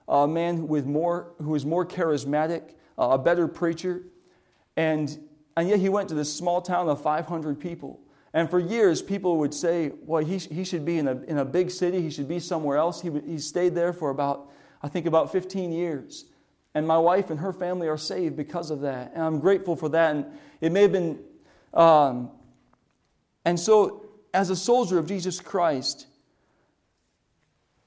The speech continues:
we are to be strong in the Lord and the power of His might. We're to depend upon Him. And we can't, we must not allow ourselves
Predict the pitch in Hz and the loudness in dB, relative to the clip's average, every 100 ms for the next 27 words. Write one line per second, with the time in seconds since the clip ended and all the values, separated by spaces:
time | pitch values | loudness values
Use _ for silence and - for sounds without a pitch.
0 | _ _ _ _ _ - 190 202 180 180 | _ _ _ _ _ 0 4 4 2 -2
1 | - - 202 214 196 175 151 156 175 143 | -4 -2 2 2 2 0 0 4 6 6
2 | 131 131 - 165 156 147 190 185 165 147 | 2 -2 -4 -2 -2 -4 -2 2 2 2
3 | 165 147 147 143 156 165 151 156 165 208 | -4 -2 0 0 0 -2 -2 -4 -2 -2
4 | 185 185 165 156 135 180 156 135 131 - | -2 -2 -2 0 -2 -2 0 -2 -6 -16
5 | _ _ _ - 180 185 185 240 226 - | _ _ _ -2 0 0 0 -2 -2 -4
6 | - 180 185 220 - 190 180 - - 160 | -4 0 2 2 0 0 0 0 0 0
7 | 180 185 180 165 - 175 165 147 - - | 2 4 4 2 0 0 2 0 -4 -12